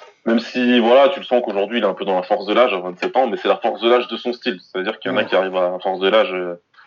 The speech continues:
Speaker 1: à vingt-neuf, trente ans, ils arrivent encore à produire quelque chose. Euh, Sauer, on se rappelle, bon,
Speaker 2: Ouais.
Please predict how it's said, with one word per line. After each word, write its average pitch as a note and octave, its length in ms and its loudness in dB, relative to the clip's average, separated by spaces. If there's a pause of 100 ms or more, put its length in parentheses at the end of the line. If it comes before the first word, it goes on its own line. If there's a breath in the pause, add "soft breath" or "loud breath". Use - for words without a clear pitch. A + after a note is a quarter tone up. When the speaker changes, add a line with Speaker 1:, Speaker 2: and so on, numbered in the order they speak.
(120)
Speaker 1:
à F2 180 2
vingt-neuf, G#2+ 400 -2
trente - 260 0
ans, A#2+ 140 2
ils G2 80 0
arrivent F2+ 200 2
encore F2+ 200 -4
à F2+ 80 -2
produire F#2 280 -14
quelque F2+ 140 -12
chose. F2+ 260 -8
Euh, E2+ 140 -10
Sauer, G#2 340 0
on E2+ 140 0
se - 80 -20
rappelle, - 260 -6
bon, - 180 -20 (180)
Speaker 2:
Ouais. A2+ 120 -12